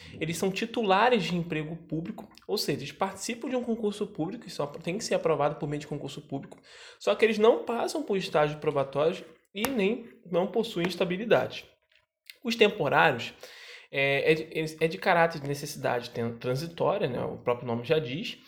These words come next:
excepcional, né, ou seja, de fim de interesse público. O seu vínculo é por meio de contrato, mais o sétimo artigo da Constituição Federal. Eles são titulares de função pública, ou seja, então, é, são titulares de função pública.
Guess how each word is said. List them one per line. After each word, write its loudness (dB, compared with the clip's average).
excepcional, 2
né, -4
ou -2
seja, -6
de -6
fim -2
de -2
interesse -4
público. -10
O -2
seu 6
vínculo -2
é -2
por 0
meio 2
de -6
contrato, 4
mais 4
o -6
sétimo 0
artigo -2
da 0
Constituição -4
Federal. 2
Eles 2
são 0
titulares 2
de 0
função -2
pública, -6
ou -4
seja, -8
então, -4
é, -2
são 0
titulares -2
de -8
função -2
pública. -4